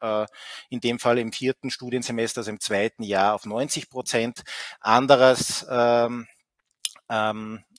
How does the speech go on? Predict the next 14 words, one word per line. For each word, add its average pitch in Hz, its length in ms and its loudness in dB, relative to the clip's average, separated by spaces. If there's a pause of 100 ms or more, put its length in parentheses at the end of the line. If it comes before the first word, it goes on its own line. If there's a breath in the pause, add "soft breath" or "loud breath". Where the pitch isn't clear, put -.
äh, 123 80 -10
andere 123 640 0
Studie 143 480 -4
hier 127 280 0
auf - 100 -6
der 107 120 -2
rechten 123 320 -6
Seite, 113 460 0 (440 loud breath)
die 127 100 -4
bringen 113 560 -6
im 127 160 -8
ersten 123 460 -2
Studienjahr 110 720 -4
sogar 107 500 -4